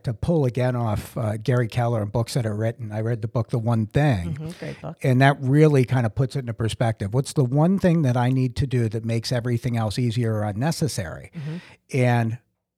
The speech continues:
Speaker 1: I mean, for salespeople, it could very well just be lead generation.
Speaker 2: It is.
Speaker 1: Right? Let me just do that. If I could do this at a high level, not
Speaker 2: Mm-hmm.
Speaker 1: five things,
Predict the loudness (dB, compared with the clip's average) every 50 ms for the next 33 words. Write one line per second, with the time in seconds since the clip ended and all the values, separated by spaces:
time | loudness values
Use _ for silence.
0 | _ _ -8 -4 -2 0 0 0 -2 -4 -6 -6 -4 -2 2 4 4 4 4 4
1 | 4 4 6 6 6 4 4 6 6 6 8 8 6 6 6 4 4 4 2 0
2 | 2 2 0 0 -2 -4 -6 -8 -8 -10 -12 -10 -10 -6 -2 0 0 0 0 0
3 | 2 2 2 2 2 0 0 0 -2 -2 2 2 4 4 4 4 2 2 0 -2
4 | 0 0 0 0 2 2 2 2 0 0 0 0 2 2 2 2 0 -2 -2 0
5 | 0 2 2 2 2 2 2 2 2 2 2 2 2 2 4 2 2 -2 -2 -2
6 | -2 -2 -2 -4 -6 -8